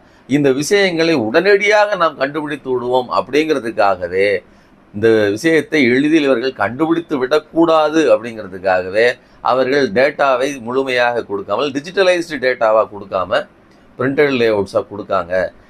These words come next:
இதை வைத்து நாம் தரவுகளை ஒருங்கிணைத்து புரிந்து கொள்வதற்கே நாற்பது வேலையாட்கள் பல மாதங்கள் வேலை செய்துதான் செய்ய வேண்டியிருக்கு. இரவு பகலாக உழைத்துத்தான் இதை உருவாக்கி இருக்கிறாருன்னு சொல்லி ஆவணங்களை இப்படி படிக்கட்டு மாதிரி அடுக்கி வச்சிருக்கிறாரு.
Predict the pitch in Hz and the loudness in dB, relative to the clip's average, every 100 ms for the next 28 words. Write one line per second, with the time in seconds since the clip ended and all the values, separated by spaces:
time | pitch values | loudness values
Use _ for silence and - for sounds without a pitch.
0 | _ 113 107 110 123 147 - 175 135 107 | _ -4 0 2 2 0 -2 0 2 0
1 | 127 139 110 120 143 139 123 127 135 110 | -2 0 0 2 2 2 2 2 0 -2
2 | 135 143 135 139 147 131 117 135 139 127 | -6 -6 -6 -8 -10 -12 -10 -8 -4 0
3 | 120 104 101 95 123 160 - - _ - | 0 -2 -8 -6 -2 -2 -2 -12 _ -8
4 | 104 123 135 127 120 113 110 127 139 131 | -2 -2 -2 0 2 4 4 4 2 0
5 | 123 - 147 165 120 117 110 110 127 135 | -2 -4 -2 -2 0 0 2 2 2 2
6 | 131 123 107 113 127 127 123 117 107 110 | 0 -2 0 2 2 0 -2 -6 -2 0
7 | 139 262 - _ - - _ - 110 120 | 0 -2 -12 _ -20 -20 _ -6 2 2
8 | 113 101 139 123 120 156 160 151 147 143 | 2 0 -2 0 2 2 2 2 2 2
9 | 135 117 113 127 117 107 90 135 151 110 | 0 -4 -2 -4 -4 -10 -2 -2 -2 -2
10 | 127 151 _ _ 110 127 139 135 120 101 | -2 -4 _ _ -2 2 2 0 -4 -4
11 | 98 98 95 90 - 78 104 104 131 139 | 0 0 0 -16 -6 0 2 2 2 0
12 | 120 107 104 135 117 101 98 92 87 101 | -2 -4 -2 -2 -2 -4 -2 -4 -6 -4
13 | 107 113 107 95 98 110 113 110 110 101 | -4 -4 -10 -6 -2 0 0 -4 -10 -12
14 | 95 90 90 90 135 - | -12 -4 0 2 2 0